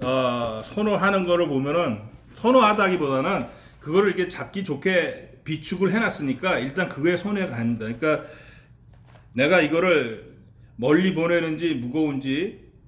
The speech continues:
어, 어, 주로 이제 가까운 데 보낼 때는 절대 플랫 레이트 쓰지 마시고 그냥 인터내셔널 도메스틱 쓰시기 바랍니다. 그거가 오늘의 키, 제가 말씀드리고자 하는 키포인트예요. 그냥 그 여기 있는 메일링 박스,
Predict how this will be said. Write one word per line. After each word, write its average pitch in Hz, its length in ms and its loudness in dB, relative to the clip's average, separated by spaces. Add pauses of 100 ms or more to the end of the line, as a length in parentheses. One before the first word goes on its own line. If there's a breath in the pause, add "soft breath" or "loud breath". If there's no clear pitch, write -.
(300)
어, 117 60 -6
어, 127 800 -2
주로 180 260 2
이제 175 200 0
가까운 175 480 0
데 170 100 2
보낼 156 240 0
때는 151 320 -2
절대 156 640 2
플랫 180 320 0
레이트 147 220 0
쓰지 151 240 -8
마시고 143 680 -4 (240 loud breath)
그냥 139 240 0
인터내셔널 156 920 0
도메스틱 147 540 -2
쓰시기 151 380 -6
바랍니다. 110 500 -4
그거가 156 420 0
오늘의 151 460 2
키, 214 400 -8 (160)
제가 143 260 -2
말씀드리고자 143 680 -4
하는 139 200 -4
키포인트예요. 120 760 -2
그냥 123 260 -2
그 135 280 -2 (460 loud breath)
여기 135 220 2
있는 156 280 0
메일링 151 520 2
박스, 151 680 -4